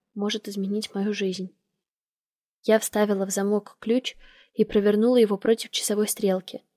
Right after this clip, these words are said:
Замок поддавался с трудом, будто специально не давал нас пускать. Дверь открылась, и тут же в лицо повеяло спертым воздухом. Явно давно не проветривали помещение. «Давай немного подождем,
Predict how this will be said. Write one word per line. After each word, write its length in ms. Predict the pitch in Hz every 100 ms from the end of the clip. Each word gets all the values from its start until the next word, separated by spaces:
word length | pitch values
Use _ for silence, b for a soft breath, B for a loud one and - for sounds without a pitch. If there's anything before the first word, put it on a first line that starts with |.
| _ _ _ _ -
Замок 420 | 208 202 247 -
поддавался 600 | - 202 202 208 226 -
с 80 | -
трудом, 440 | - 226 240 262 B B B B _
будто 320 | 208 226 -
специально 580 | 233 - 247 - 214 190
не 120 | 190 190
давал 300 | 196 226 226
нас 180 | 214
пускать. 640 | - 220 - 196 190 - - _ _ _ _ _ _
Дверь 300 | 208 - 226
открылась, 680 | 208 - 220 262 220 - - _ _ _ _ _ _ _
и 100 | 220
тут 260 | - 247 226
же 80 |
в 80 | 196
лицо 340 | 196 196 - 233
повеяло 500 | 208 196 226 214 196
спертым 500 | - 214 - 214 214
воздухом. 540 | 196 185 - - 202 _ _ _ _ _ _
Явно 380 | - 208 196 190
давно 240 | 196 196
не 120 | 196 190
проветривали 540 | 214 196 190 190 196
помещение. 800 | 196 208 - - 185 185 190 - _ _ _ _ _ _ _ _ _ _ _ _ _ _
«Давай 560 | 247 254 330 381 392 -
немного 460 | 285 285 294 294 294
подождем, 600 | 269 294 294 320 339